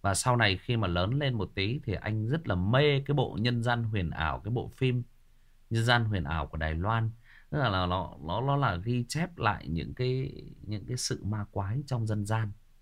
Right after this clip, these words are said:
Thì đây chính là cái, cái, cái dòng truyện, cái gu của anh.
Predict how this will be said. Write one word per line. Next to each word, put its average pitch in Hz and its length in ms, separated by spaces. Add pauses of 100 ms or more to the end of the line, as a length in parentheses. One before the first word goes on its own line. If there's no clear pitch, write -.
(680)
Thì 76 140
đây 95 320
chính 107 200
là 110 140
cái, 101 160
cái, 104 160 (100)
cái 101 140
dòng 87 300
truyện, - 200 (120)
cái 104 140
gu 123 240
của 69 140
anh. 87 220